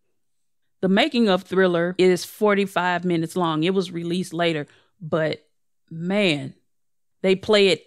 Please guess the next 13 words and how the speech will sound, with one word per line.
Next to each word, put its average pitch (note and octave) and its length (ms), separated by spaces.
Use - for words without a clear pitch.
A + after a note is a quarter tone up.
every F#3+ 380
year. F3+ 480
It F#3 100
was F#3 180
groundbreaking, F3+ 960
just F#3 260
watching F3+ 640
the E3 220
prosthetics G3 720
that F#3+ 180
they G3 80
used G3 520
and E3 260